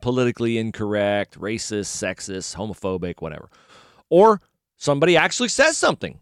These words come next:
that is homophobic or whatever. You know, they, they goof up. They say something stupid. So they get canceled. You know, Twitter, ah, off with their head. They get deplatformed. They get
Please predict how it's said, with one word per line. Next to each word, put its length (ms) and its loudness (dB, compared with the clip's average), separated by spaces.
that 120 -2
is 460 -6
homophobic 680 0
or 120 -12
whatever. 360 -2
You 100 -12
know, 80 -8
they, 120 -12
they 160 -20
goof 240 -6
up. 220 2
They 80 -14
say 180 -12
something 240 -10
stupid. 460 -8
So 460 2
they 140 0
get 160 -4
canceled. 540 0
You 80 -10
know, 300 -4
Twitter, 540 2
ah, 300 2
off 100 -4
with 80 -16
their 140 -8
head. 360 -10
They 60 -12
get 280 -12
deplatformed. 1160 -4
They 100 -4
get 240 -8